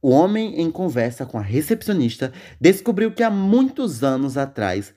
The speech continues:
um homem tinha assassinado sua esposa naquele mesmo quarto. E sua fantasma passou a assombrá-lo. A fantasma tem a característica de ser muito pálida, com exceção dos olhos,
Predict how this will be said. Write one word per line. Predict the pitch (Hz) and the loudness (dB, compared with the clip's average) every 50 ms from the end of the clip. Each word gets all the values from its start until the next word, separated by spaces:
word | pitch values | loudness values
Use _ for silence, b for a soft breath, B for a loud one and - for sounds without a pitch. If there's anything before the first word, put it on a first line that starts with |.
| b b b b b b | b b b b b b
um | 120 123 | 4 6
homem | 123 131 139 160 160 | 6 6 6 4 2
tinha | 160 - - 143 147 151 | 2 -2 -4 -2 -2 -2
assassinado | 147 151 151 143 - 160 147 135 135 143 143 | -2 -2 -6 -6 -4 -2 -2 -2 -2 -4 -6
sua | - 156 | -6 -8
esposa | 147 147 - 143 147 147 165 | -10 -6 -4 -4 -2 0 0
naquele | 156 160 160 170 151 151 151 | 0 0 2 2 4 4 4
mesmo | 135 123 131 135 143 160 170 - 196 196 196 | 4 4 4 4 4 4 0 -4 -8 -8 -8
quarto. | - - 117 104 92 90 90 - - 104 101 B B B B B B B | -4 -2 0 0 0 0 -4 -8 -12 -14 -14 B B B B B B B
E | 117 113 | -6 0
sua | - 139 151 | 2 2 2
fantasma | 151 190 185 - 180 170 175 185 | 2 2 0 2 0 0 0 0
passou | 180 - 185 180 - 185 180 | -2 -2 -2 -2 0 0 0
a | 180 | 0
assombrá-lo. | 180 - 226 233 226 180 143 127 117 104 95 92 95 B B B B B | 0 -2 -2 0 2 2 2 2 2 0 -2 -4 -8 B B B B B
A | 107 | -6
fantasma | - - 117 113 120 110 110 120 117 117 | -2 -2 0 2 2 2 2 2 0 0
tem | - 123 120 127 139 147 143 | 2 2 2 4 2 2 0
a | - 117 | 0 -2
característica | 120 - 123 117 117 120 - - 123 113 117 117 - - - 120 | -2 0 0 0 0 -2 -4 -4 -4 -2 -2 -4 -4 -4 -4 -4
de | 113 - | -2 -2
ser | - 131 117 | -2 -2 0
muito | 110 113 113 117 120 127 123 - 156 147 | 0 2 4 4 4 2 0 -2 -8 -8
pálida, | - _ - 117 82 95 104 - - - - - - _ b b b b b b b b b b - | -8 _ -8 -8 -6 -6 -8 -10 -14 -18 -20 -20 -20 _ b b b b b b b b b b 0
com | - 117 117 | 4 4 4
exceção | 113 110 - - 113 - 127 123 135 | 4 2 0 -4 -4 -2 0 0 0
dos | 135 127 110 101 | -2 -4 -4 -2
olhos, | 117 110 110 110 101 98 95 - - _ | 0 0 0 -2 -4 -6 -10 -14 -18 _